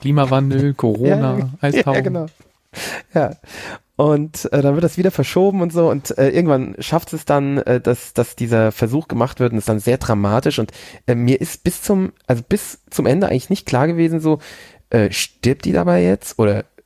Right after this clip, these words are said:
Speaker 2: bricht sie es ab oder schafft sie es? Also es ist, es wird sehr, sch-, wird sehr spannend gehalten. Ähm, und ist ein, wirklich ein interessanter Einblick, äh, in eine, ja, Sportart, äh, die mir eigentlich unbekannt war.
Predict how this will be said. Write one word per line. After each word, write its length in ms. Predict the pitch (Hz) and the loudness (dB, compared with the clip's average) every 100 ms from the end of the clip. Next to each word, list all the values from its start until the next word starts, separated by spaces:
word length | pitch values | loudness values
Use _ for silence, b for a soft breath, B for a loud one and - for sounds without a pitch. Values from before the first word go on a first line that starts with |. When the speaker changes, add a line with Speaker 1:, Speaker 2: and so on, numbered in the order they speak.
| _ | _
Speaker 2:
bricht 260 | - 120 - | -4 -4 -4
sie 80 | 107 | -6
es 80 | |
ab 260 | - 147 - | -2 -2 0
oder 160 | 113 98 | 0 0
schafft 400 | - 143 - - | 0 -2 -4 -4
sie 140 | 196 | -2
es? 120 | 185 - | 0 0
Also 220 | 113 120 | 0 -2
es 120 | - | -8
ist, 280 | - - B B B B | -10 -14 B B B B
es 140 | - 151 | -6 -4
wird 160 | 156 | 0
sehr, 160 | 160 208 | 0 0
sch-, 160 | - - | -2 -14
wird 240 | - - 156 | -8 -4 -2
sehr 160 | 190 | -2
spannend 380 | 214 - 127 135 | 0 0 0 0
gehalten. 460 | 151 165 175 226 277 B B B B B - | 0 2 0 -2 -8 B B B B B -4
Ähm, 640 | 147 151 156 156 156 151 151 _ _ _ _ _ _ _ - - | 2 2 2 2 2 0 -4 _ _ _ _ _ _ _ -8 0
und 600 | 143 143 143 - - - | 2 2 -2 -6 -6 -6
ist 240 | - 147 175 | -4 -2 0
ein, 320 | 170 113 156 | 2 2 0
wirklich 260 | 175 - | -2 -4
ein 140 | 185 160 | -4 -4
interessanter 680 | - - 160 147 170 196 - | -6 -2 0 2 2 0 0
Einblick, 520 | 131 165 208 208 - - - | 0 0 0 -2 -2 -16 -8
äh, 300 | - 160 165 | 0 4 4
in 360 | - 170 175 - | 2 0 0 0
eine, 420 | 151 160 160 160 B B B B B B B | 2 4 2 2 B B B B B B B
ja, 180 | - - | -4 -2
Sportart, 1000 | - - 90 113 160 143 147 147 - - - | -2 -4 0 0 0 0 0 -2 -6 -6 0
äh, 200 | 135 131 | 0 0
die 340 | - 131 143 - - - | -2 -2 -2 -6 -12 -14
mir 420 | - - 135 147 - | -8 0 2 2 2
eigentlich 220 | 135 - | 0 0
unbekannt 360 | 139 - 98 | -2 0 0
war. 220 | 95 117 | 2 0